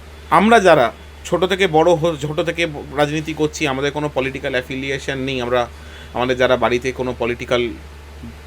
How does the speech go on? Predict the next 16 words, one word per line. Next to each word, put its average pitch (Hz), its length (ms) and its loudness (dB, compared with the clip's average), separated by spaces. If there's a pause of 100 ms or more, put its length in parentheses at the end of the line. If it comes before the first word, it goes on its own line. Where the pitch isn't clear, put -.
(100)
কোনো 117 320 -4
হিস্ট্রি 127 360 -6
নেই, 113 220 -4 (520)
তারা 240 200 2
যারা 285 200 2
উঠে 214 360 2
আসছি, - 400 -4 (560)
তাদেরকে 208 340 -2
দল 170 220 0
জায়গা 117 280 0
দিচ্ছে 110 260 -8
তৃণমূল 98 420 -10
কংগ্রেস। 82 420 -14 (800)
কিন্তু 240 280 4 (120)
এই 330 240 4
সব 226 300 4